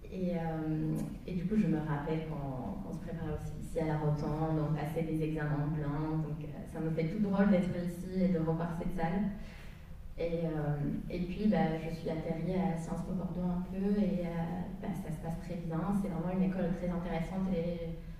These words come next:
je suis heureuse de pouvoir être là parce que, euh, je pense que ça serait impossible de, de faire cette école si, euh, j'étais pas passée par ce lycée. Et, euh, et puis ça m'a permis de, de partir aussi aux États-Unis l'année dernière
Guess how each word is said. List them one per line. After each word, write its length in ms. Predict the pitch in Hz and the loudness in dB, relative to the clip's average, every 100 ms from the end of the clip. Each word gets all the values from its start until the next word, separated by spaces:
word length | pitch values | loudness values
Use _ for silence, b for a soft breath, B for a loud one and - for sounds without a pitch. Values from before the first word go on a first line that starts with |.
| B - | B -10
je 60 | |
suis 100 | - | -2
heureuse 360 | 190 196 220 - | 4 6 6 4
de 60 | |
pouvoir 280 | 190 190 190 | 0 0 2
être 340 | 180 185 180 180 | 2 0 2 2
là 380 | 180 196 214 B B B - | 2 2 0 B B B -4
parce 280 | 175 175 - | -2 -2 -4
que, 180 | 196 | 0
euh, 800 | 180 180 170 165 160 156 160 156 156 - - - | 2 4 4 2 0 0 -2 -2 -6 -8 -10 -10
je 80 | - | -8
pense 240 | 185 185 185 | -4 -2 -2
que 80 | 180 175 - | -2 -4 -4
ça 100 | 160 | -6
serait 240 | 170 - 190 | -6 -4 -2
impossible 800 | 185 196 196 190 185 190 - 175 | 2 2 2 0 2 2 2 0
de, 80 | 175 | 0
de 160 | 202 233 | 6 8
faire 160 | 196 - | 8 4
cette 160 | 240 - | 2 2
école 240 | 185 180 | 0 2
si, 240 | 185 185 170 | 2 0 0
euh, 160 | 165 160 | 2 2
j'étais 220 | 160 160 | 0 -2
pas 160 | 165 | -4
passée 160 | 160 165 | -4 -4
par 140 | 170 185 | -4 -4
ce 160 | 170 | -4
lycée. 400 | 165 - 220 - - - B B B B B B - - - | -6 -2 -2 -2 -6 -10 B B B B B B -12 -10 -4
Et, 180 | 180 175 | 0 2
euh, 640 | 165 156 156 151 147 143 | 2 0 0 0 0 -2
et 80 | 160 | -4
puis 240 | - - | -4 -4
ça 80 | 175 | -2
m'a 240 | 170 165 | 0 0
permis 320 | 165 165 170 175 | 0 -2 0 2
de, 380 | 160 151 156 | 4 4 2
de 40 | 160 | 0
partir 300 | 156 - 165 | -2 -2 0
aussi 200 | 165 180 | 0 0
aux 40 | |
États-Unis 500 | 180 180 170 180 180 | 0 2 4 4 6
l'année 220 | 202 180 | 6 6
dernière 400 | 170 170 185 202 | 6 2 2 4